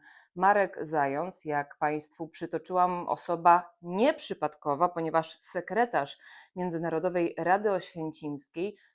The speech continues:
witając zgromadzonych na miejscu gości, pominął, nie wymienił, zapomniał albo celowo zlekceważył obecnego na sali, siedzącego w pierwszym rzędzie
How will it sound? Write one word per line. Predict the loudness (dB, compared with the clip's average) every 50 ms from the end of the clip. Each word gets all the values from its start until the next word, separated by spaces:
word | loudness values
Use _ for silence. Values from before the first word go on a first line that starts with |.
| _ _ _
witając | -10 -2 2 4 4 4 4 0 -2 -4
zgromadzonych | -10 -12 -12 -8 -2 -2 0 0 0 -2 -2 -2 -4 -4 -6 -8 -6
na | -6 -6
miejscu | -4 -4 -6 -8 -10 -14 -14 -14 -10
gości, | -10 -10 -10 -10 -14 -12 -8 -6 -6 -6 -8 _ _ _ _ _ _ _ _ _
pominął, | 4 4 4 4 2 0 0 0 0 -2 -2 -6 _ _ _ _ _ _ _ _
nie | -8 -6 -2 2 4 4 4
wymienił, | 4 4 0 0 0 0 -2 0 -2 -2 -2 -4 -8 _ _ _ _ _ _
zapomniał | -16 -14 -2 6 8 8 8 8 6 0 0 2 0 0 2 0 0 2 2
albo | 2 2 2 2 0 0 0
celowo | -4 _ -8 -6 -2 0 2 4 8 8 8 8 6 4 0 -2 -2 -4
zlekceważył | -6 -2 0 0 0 -2 -4 _ -4 -4 0 2 0 0 0 -2 -4 -4 -4 -6 -8 _ _ _ _ _ _ _ -4
obecnego | -2 0 0 -2 -2 -2 -4 0 0 2 4 4 2
na | 2 2 0
sali, | -2 -2 -2 0 0 0 0 -2 -6 -8 -8
siedzącego | -10 -6 -6 -6 -4 -2 -4 -6 -4 -4 -6 0 2 2 2
w | 2 0 -14 _
pierwszym | _ 2 4 4 4 2 0 -4 -6 -8 -8 -6 -6 -6 -6 -2
rzędzie | -2 -2 -2 -2 -2 -2 -2 -2